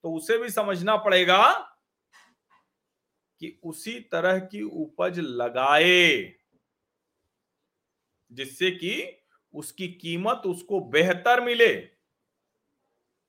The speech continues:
जिससे कि उसको इस तरह से बार-बार सड़कों पर इसके लिए ना उतरना पड़े,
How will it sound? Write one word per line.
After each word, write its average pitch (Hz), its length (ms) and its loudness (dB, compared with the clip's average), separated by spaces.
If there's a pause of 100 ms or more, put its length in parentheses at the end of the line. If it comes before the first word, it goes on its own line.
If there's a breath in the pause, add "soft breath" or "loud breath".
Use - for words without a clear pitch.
(480)
जिससे 170 340 2
कि 240 520 -4 (380)
उसको 175 340 4
इस 240 280 -2
तरह 220 260 4
से 254 220 2
बार-बार 220 600 2
सड़कों 190 540 -4
पर 254 200 0
इसके 240 420 0
लिए 277 200 0
ना 277 120 0
उतरना 277 440 -2
पड़े, 165 400 -4